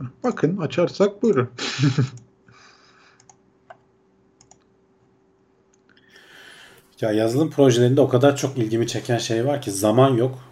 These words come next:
Speaker 2: O yüzden oturup da bakamıyorum. Ee, o yüzden hani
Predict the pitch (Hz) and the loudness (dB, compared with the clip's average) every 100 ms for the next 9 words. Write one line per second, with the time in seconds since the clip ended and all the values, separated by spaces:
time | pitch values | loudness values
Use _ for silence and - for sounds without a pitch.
0 | 113 107 104 110 123 127 110 117 110 - | -10 -6 -2 -2 -2 -4 -8 -6 -4 -2
1 | 104 98 110 104 95 113 - - - - | -2 0 -2 0 -2 -6 -18 -20 -20 -20
2 | - - - - 104 101 101 101 - - | -20 -20 -20 -16 -12 -12 -12 -14 -16 -18
3 | - - 117 113 110 107 127 117 | -20 -16 0 2 2 2 2 2